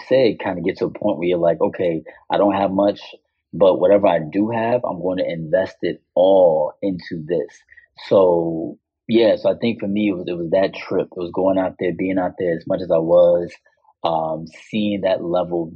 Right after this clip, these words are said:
that high level of creativity, of art, of design, of sculpture, of history.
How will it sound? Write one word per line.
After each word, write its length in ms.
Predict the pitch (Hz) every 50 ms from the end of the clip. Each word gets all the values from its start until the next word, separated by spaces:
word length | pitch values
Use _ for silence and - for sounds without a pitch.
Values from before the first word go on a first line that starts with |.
| - 80
that 340 | 90 92 95 95 90 - - - - _ _ _ _ _ _ _ _
high 380 | - - - - 98 98 98 95
level 500 | 90 87 85 85 90 87 87 87 85 78 -
of 220 | 80 80 80 78 - - - _ _ _ _ _ _ _ -
creativity, 800 | - - 107 92 90 - - - 110 98 90 90 87 85 82 82
of 100 | 76 - _ _ -
art, 260 | 87 87 90 87 - -
of 120 | 82 80 80
design, 600 | 80 76 - - 87 90 92 90 87 85 82 78
of 100 | 71 69
sculpture, 680 | - - - - 95 95 87 - - - 87 85 85 170 - - - - _ _ _ _ _ _ _ _ -
of 140 | 87 87 - - -
history. 600 | - 107 101 - - - 82 78 76 76 78 78